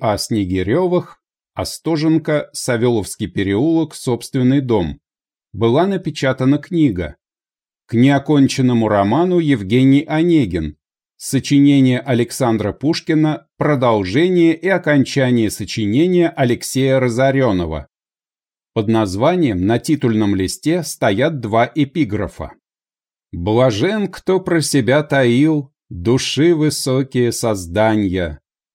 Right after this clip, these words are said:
и от людей, как от могил, не ждал за чувство воздаянья". Александр Пушкин. Но тот блаженней много крат, кто чувством с ближними делился,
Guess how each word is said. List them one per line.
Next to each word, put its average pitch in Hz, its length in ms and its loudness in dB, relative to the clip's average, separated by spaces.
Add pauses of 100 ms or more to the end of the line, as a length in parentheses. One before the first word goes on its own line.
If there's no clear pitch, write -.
(260)
и 113 100 0
от 110 240 0
людей, 117 600 0 (100)
как - 280 -2
от 95 160 -2
могил, 113 680 0 (220)
не 151 340 0
ждал 113 540 0
за 95 240 -4
чувство 117 760 -4
воздаянья". 95 1200 -2 (640)
Александр 131 800 0 (100)
Пушкин. 80 640 -6 (880)
Но 107 320 2
тот 175 400 0
блаженней 160 960 2
много 139 460 4
крат, 127 720 -2 (120)
кто - 300 -4
чувством 156 760 0
с 107 120 -4
ближними 135 720 4
делился, 120 960 0